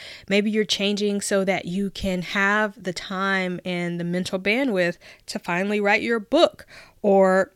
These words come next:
begin speaking on stages because that's your,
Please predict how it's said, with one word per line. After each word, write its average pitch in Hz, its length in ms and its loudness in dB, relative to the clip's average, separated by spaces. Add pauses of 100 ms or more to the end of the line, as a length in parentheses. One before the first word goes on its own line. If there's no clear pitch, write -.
(180)
begin 185 400 -2
speaking 226 760 -2
on 185 240 0
stages 202 520 2
because 180 280 -6
that's - 280 -2
your, 185 260 -4